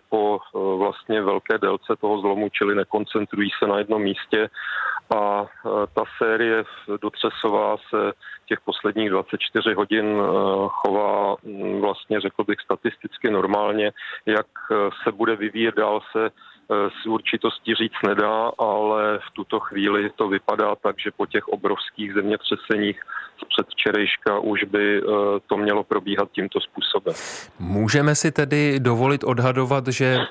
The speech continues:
Speaker 2: eh, ty dotřesy pravděpodobně už nebudou představovat takové nebezpečí, nebo to říct nejde s ohledem na to, v jakém stavu jsou třeba budovy, které ještě se nezřítily, ale mohly být, eh,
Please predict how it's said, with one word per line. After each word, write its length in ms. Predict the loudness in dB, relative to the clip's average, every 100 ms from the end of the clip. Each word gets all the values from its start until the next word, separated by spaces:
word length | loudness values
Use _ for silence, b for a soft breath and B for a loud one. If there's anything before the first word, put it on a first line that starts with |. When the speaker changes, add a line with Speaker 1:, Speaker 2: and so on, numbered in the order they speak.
| -4
Speaker 2:
eh, 60 | -2 -2 0
ty 140 | 2
dotřesy 800 | 4 2 2 2 2 4 4 2
pravděpodobně 1080 | 2 2 2 2 0 2 2 2 2 2 2
už 360 | 2 0 0 0
nebudou 460 | 2 4 4 4 2
představovat 720 | 0 -2 2 2 2 0 0
takové 300 | -2 2 2
nebezpečí, 580 | 2 0 0 0 2 0 B B -2
nebo 300 | 2 2 4
to 120 | 2
říct 280 | 2 0 2
nejde 360 | 2 4 4
s 60 | 4
ohledem 400 | 4 4 4 4
na 100 | 2
to, 140 | 2 2
v 60 |
jakém 300 | 2 2 2
stavu 340 | 2 0 0 0
jsou 220 | 0 0
třeba 440 | 2 2 2 2
budovy, 460 | 0 -2 2 2 2
které 320 | 2 2 2
ještě 400 | 0 0 0 0 -4 _ -6
se 200 | 0 4
nezřítily, 680 | 4 2 0 2 4 4 4
ale 220 | 2 0 B B B
mohly 300 | 0 4 4
být, 320 | 4 2 2
eh, 60 | 4